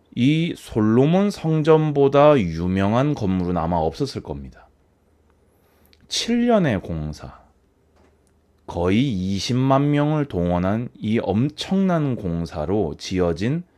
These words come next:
솔로몬의 최선이 담긴 건물이었으니까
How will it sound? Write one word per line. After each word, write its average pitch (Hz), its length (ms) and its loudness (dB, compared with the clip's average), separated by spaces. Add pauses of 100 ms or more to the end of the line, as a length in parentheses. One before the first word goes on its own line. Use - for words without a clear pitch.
(380)
솔로몬의 196 920 0
최선이 208 800 0
담긴 101 680 -2
건물이었으니까 85 1160 -2